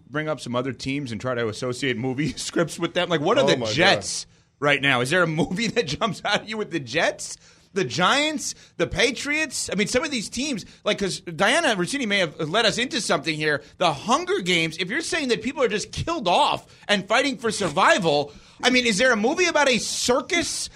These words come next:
Speaker 1: that we could associate with the New York Jets? Are there other cultures around the league? The Chargers, you've said, Smalls, is the culture of meh. Is there a movie or show that you think of that is just completely meh?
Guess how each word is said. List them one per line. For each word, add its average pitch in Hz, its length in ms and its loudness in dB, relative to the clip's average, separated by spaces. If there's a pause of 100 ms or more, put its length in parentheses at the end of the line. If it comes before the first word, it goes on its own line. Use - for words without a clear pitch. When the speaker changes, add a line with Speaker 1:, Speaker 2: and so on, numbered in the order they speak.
(100)
Speaker 1:
that 285 140 2
we 294 100 2
could 294 140 2
associate 277 580 0
with 226 160 2
the 262 60 -2
New 262 80 0
York 262 200 2
Jets? 269 220 2
Are 240 80 6
there 226 160 4
other - 220 2
cultures 240 560 0
around 233 300 4
the 220 80 2
league? 226 260 2 (160)
The 226 100 0
Chargers, 262 600 2
you've 233 160 -4
said, 233 280 0
Smalls, 220 420 2 (180)
is 233 140 0
the 247 100 -4
culture 302 420 0
of 185 160 0
meh. 190 380 4 (200)
Is 240 140 2
there 262 160 4
a - 20 4
movie 302 460 2
or 208 80 4
show 302 300 2
that 240 100 0
you 233 120 0
think 262 220 -2
of 233 120 2
that 214 100 4
is 190 80 0
just 254 200 -4
completely 277 580 -4
meh? 240 500 2